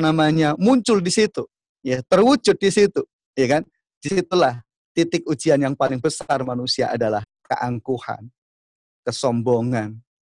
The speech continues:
keegoan yang begitu semakin besar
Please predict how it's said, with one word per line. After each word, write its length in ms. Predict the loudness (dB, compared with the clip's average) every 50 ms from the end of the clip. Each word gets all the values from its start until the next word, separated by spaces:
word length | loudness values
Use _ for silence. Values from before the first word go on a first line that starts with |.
| _ _ _ _ _ _ _ _ _ _ _ _ _ _
keegoan 680 | -2 -2 0 -2 -6 -2 0 2 4 4 4 4 2
yang 140 | 0 -2 -4 -4
begitu 400 | -8 -10 -6 -6 -6 -4 -4 -4
semakin 640 | -4 -6 -6 -4 -4 -2 -4 -4 0 _ 0 0
besar 400 | 2 0 0 2 2 0 0 0